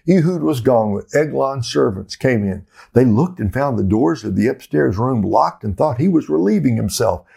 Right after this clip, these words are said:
in the cool room. The servants waited until they became embarrassed and saw that he'd still not opened the doors of the upstairs room, so they took the key and opened the doors,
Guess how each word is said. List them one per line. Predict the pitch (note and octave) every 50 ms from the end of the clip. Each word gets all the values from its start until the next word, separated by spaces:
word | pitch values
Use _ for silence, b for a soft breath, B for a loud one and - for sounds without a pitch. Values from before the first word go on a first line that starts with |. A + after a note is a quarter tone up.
| b b b
in | A2 A2+
the | G#2+ G2+
cool | - - - F3 F3+ E3+ D#3 B2+
room. | A#2 A2+ G#2 F#2+ F2 D#2+ b b b b b
The | - G2+
servants | - - D#3+ D#3+ D#3 D3 D3+ B2+ -
waited | G#2+ C3+ D3+ D#3+ E3+ D#3+
until | C#3+ B2 G2+ F#2 C#3 C#3+ A#2+
they | A#2 A2 G#2+
became | G2 A#2 - - C#3 C3+ A2+ G2
embarrassed | F#2+ F2+ F2 D#2 D2+ - D#3+ G3 - - D#2+ - - b b b b b b -
and | A2 A2
saw | - C#3 C#3 C#3+
that | C3 A#2
he'd | G#2+ G#2 F#2+
still | - - - F#3 F#3 D3+ A#2
not | G#2+ G2 F#2+
opened | B2+ E3+ E3+ - G#2+ G#2
the | G#2
doors | G2 G#2+ C#3 E3 E3+ C3+ F#2
of | F#2
the | F#2+ A2 C3+
upstairs | E3 E3 - - - B2 A2 G2+ E2+ G2
room, | C3 D#3+ E3+ D3 -
so | C3+ C3+ A#2+
they | F#2+ F2+ E2+
took | - - A3 A3 - -
the | A#2+
key | A#2 _ - G3+ F#3+ E3+
and | B2+ A#2 C3+
opened | F3 F3+ - - A#2 G#2+
the | G#2+
doors, | G#2 B2+ D3 E3 E3 C#3+ -